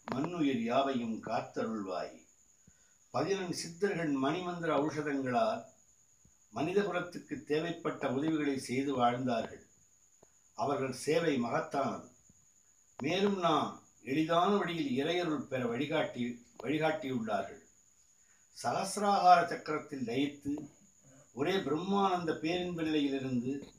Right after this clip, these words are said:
இருக்கும் மகா ஸ்ரீ பழனி சுவாமிகள் உலக நன்மைக்காக அவ்வப்போது ஆக்ஞா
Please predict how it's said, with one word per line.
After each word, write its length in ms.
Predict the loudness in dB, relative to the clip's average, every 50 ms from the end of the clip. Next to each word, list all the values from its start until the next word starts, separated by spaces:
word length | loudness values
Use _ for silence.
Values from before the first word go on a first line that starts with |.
| _ _ _ _ _ _ _ _ _ _ _
இருக்கும் 420 | -6 -4 -2 -2 -4 -4 -4 -2 -2
மகா 320 | -2 0 2 2 2 2
ஸ்ரீ 300 | 0 -2 -4 -4 -4 -4
பழனி 380 | -4 -4 -4 -4 -2 -2 -2 -4
சுவாமிகள் 600 | -4 -6 -4 -4 -2 -2 -2 -4 -6 -8 -10 -16 _ -20 -20 -20 _ _ _ _ _ _ _ -20 _
உலக 320 | -2 0 2 4 4 4
நன்மைக்காக 920 | 4 4 2 2 2 0 -2 0 4 6 8 8 6 4 0 -4 -8 -10 -8 -6
அவ்வப்போது 640 | -4 -4 -2 -2 -2 -2 -2 -4 -4 -4 -2 0 4
ஆக்ஞா 460 | 4 4 4 4 0 -4 -6 -4 -2